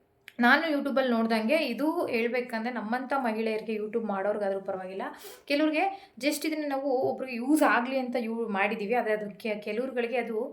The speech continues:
ಆ, ಒಂದು ಕೆಲ್ಸದ್ ಥರನೇ ಸಿಕ್ಕಿದೆ. ಅದು ಒಂದು ಅವ್ರ ಕಾಲ್ ಮೇಲೆ ಅವ್ರು ನಿಂತ್ಕೊಳ್ಳೋ ಥರ. ಅದು ಇದು ಒಂದು ಆರ್ಡ್ರಾಗಿ ಸಿಕ್ಕಿದೆ ಕೆಲವ್ರಿಗೆ.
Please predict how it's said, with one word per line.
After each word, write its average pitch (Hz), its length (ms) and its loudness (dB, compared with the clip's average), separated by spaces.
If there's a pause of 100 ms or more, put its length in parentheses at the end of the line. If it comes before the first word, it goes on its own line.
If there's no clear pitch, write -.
(460)
ಆ, 220 240 0
ಒಂದು 214 300 -4
ಕೆಲ್ಸದ್ 262 480 2
ಥರನೇ 240 260 4
ಸಿಕ್ಕಿದೆ. 226 460 -4
ಅದು 196 200 2
ಒಂದು 202 280 -4 (560)
ಅವ್ರ 214 160 -6
ಕಾಲ್ 226 260 4
ಮೇಲೆ 240 160 2
ಅವ್ರು 226 120 0
ನಿಂತ್ಕೊಳ್ಳೋ 220 440 0
ಥರ. 214 180 -4 (400)
ಅದು 214 220 -2
ಇದು 220 180 -4
ಒಂದು 208 200 0
ಆರ್ಡ್ರಾಗಿ 277 600 6
ಸಿಕ್ಕಿದೆ 214 280 -4
ಕೆಲವ್ರಿಗೆ. 196 680 -8